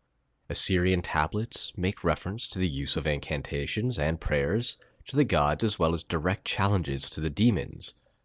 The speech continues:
which were believed to inflict every type of disease,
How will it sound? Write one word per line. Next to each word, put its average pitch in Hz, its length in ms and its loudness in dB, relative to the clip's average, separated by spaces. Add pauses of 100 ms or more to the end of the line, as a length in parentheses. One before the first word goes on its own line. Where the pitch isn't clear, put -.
(100)
which 73 260 -4
were 71 160 0
believed 69 320 -4
to 80 120 -4
inflict - 500 -4
every 85 340 -2
type - 320 -8
of 67 80 -10
disease, 71 760 0